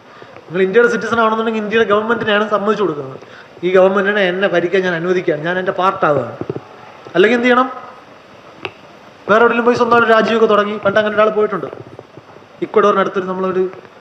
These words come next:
ഒരാൾ പോയി രാജ്യമൊക്കെ തുടങ്ങി. കൈലാസം എന്നൊരു രാജ്യം തുടങ്ങിയ സ്വാമിയുണ്ട് ഇവിടുന്ന്. ഒരു റേപ്പ് കേസ്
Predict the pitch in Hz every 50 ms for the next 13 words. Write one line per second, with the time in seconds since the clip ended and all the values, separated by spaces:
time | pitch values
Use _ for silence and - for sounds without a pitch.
0 | - - - 202 202 202 202 202 196 202 202 196 196 214 190 180 170 170 160 151
1 | 170 175 180 196 196 190 202 190 190 185 180 185 185 180 180 190 185 185 185 180
2 | 170 190 190 196 202 196 170 160 156 147 151 147 147 - - - - - - -
3 | - 175 170 175 190 202 - 220 220 208 214